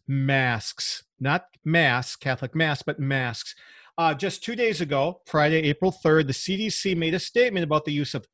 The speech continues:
cloth face coverings, especially in areas of significant community-based transmission,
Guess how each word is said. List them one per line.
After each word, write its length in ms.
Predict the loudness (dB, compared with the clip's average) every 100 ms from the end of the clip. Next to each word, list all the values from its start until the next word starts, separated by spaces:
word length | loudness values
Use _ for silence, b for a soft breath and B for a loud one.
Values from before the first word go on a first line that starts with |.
| _
cloth 520 | -14 0 4 4 4 -4 _ _ _
face 440 | -2 0 -2 -6 -14 _ -16
coverings, 720 | 0 0 2 -2 -4 -10 -18 b b -8
especially 520 | -6 -2 -2 -2 -2
in 80 | 0
areas 300 | 2 0 -4
of 80 |
significant 800 | -10 -10 -4 -4 -4 -4 -6 -8
community-based 840 | -6 -4 -2 -2 -4 -2 -2 -4
transmission, 840 | -4 -4 -4 -4 -4 -4 -4 -6